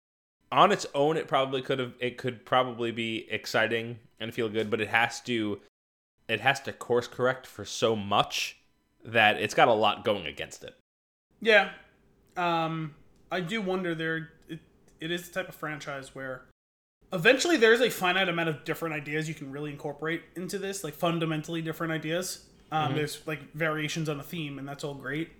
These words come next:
Speaker 2: Um, but when you fucked up more than you've gotten right
Speaker 1: Yeah.
Speaker 2: in the five movies that have been made, and now this is the sixth,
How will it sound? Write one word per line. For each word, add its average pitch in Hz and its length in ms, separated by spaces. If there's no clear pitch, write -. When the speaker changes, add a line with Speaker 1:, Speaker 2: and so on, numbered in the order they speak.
Speaker 2:
Um, 143 440
but 175 200
when 170 180
you 160 100
fucked - 360
up 165 260
more 160 380
than 151 200
you've 139 140
gotten 143 300
right 147 300
Speaker 1:
Yeah. 98 140
Speaker 2:
in 156 260
the 151 60
five 151 320
movies 151 300
that 160 80
have 147 100
been 151 140
made, 151 240
and 139 120
now 143 140
this 135 160
is 139 100
the 127 80
sixth, - 460